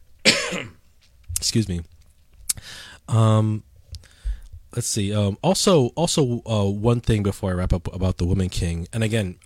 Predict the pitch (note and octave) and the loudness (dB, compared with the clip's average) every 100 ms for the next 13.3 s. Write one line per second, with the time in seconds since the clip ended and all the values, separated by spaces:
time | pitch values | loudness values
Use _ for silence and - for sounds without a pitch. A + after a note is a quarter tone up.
0 | - - - C3 A#2+ A2 G#2+ G2+ F#2 - | -12 -6 0 0 0 -2 -4 -4 -4 -4
1 | G2 F#2 F2+ - - A#2 A2 G2 E2+ - | -4 -4 -8 -4 -2 -2 -4 -4 -4 -4
2 | F2 F#2 F2+ - F2+ F2 E2+ F2 - - | -6 -8 -10 -8 -6 -6 -6 -8 -8 -10
3 | - - - - C#3+ C3 - C3 C3+ C3 | -18 -20 -18 -4 -2 -2 2 4 8 8
4 | B2 A2+ A2 - G2 F#2+ - F#2 F2+ - | 8 4 -2 -4 -4 -6 -6 -8 -6 -4
5 | F2+ F2+ - F2+ - G2 F2+ - F#2 F2 | -4 -6 -8 -10 -6 -4 -2 -2 -2 -4
6 | F2 F2+ - E2+ E2+ - D#2+ - E2+ F2+ | -10 -12 -12 -10 -8 -6 -6 -8 -8 -6
7 | - - - - - - - G#2+ A2+ A2+ | -6 -8 -10 -20 -20 -20 -8 -2 0 0
8 | A2 G#2+ - _ _ - - - B2+ C#3 | -2 -8 -12 _ _ -20 -16 -4 0 2
9 | C#3 D#3+ D#3+ C3 B2+ G#2+ A2 _ _ _ | 0 0 0 0 0 0 -4 _ _ _
10 | _ _ G#2+ G2+ G2 G2 G#2 C3 - A2 | _ _ -2 -2 0 0 4 2 2 -2
11 | F#2+ F2+ F2+ F2 E2+ - F2 D#2+ E2 - | -2 -4 -4 -6 -6 -6 -4 -8 -12 -18
12 | - - - A2 A2 G2 A2+ A2 G2+ G2+ | -20 -20 -8 0 0 2 0 2 2 0
13 | - - A#2+ | -6 -8 -6